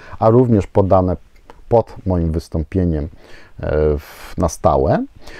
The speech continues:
Możecie państwo również wspomóc naszą fundację, kupując nasze książki, czy to w wersji e-booków, czy też w wersji drukowanej.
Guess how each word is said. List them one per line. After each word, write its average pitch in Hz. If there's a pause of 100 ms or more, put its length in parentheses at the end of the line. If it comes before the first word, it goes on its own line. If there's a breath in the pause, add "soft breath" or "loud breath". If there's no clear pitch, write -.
(120)
Możecie 127
państwo 127
również 98
wspomóc -
naszą 113
fundację, 98
kupując 107
nasze 101
książki, 95
czy 120
to 147
w 113
wersji 98
e-booków, 113 (280 soft breath)
czy 139
też 147
w 113
wersji 117
drukowanej. 101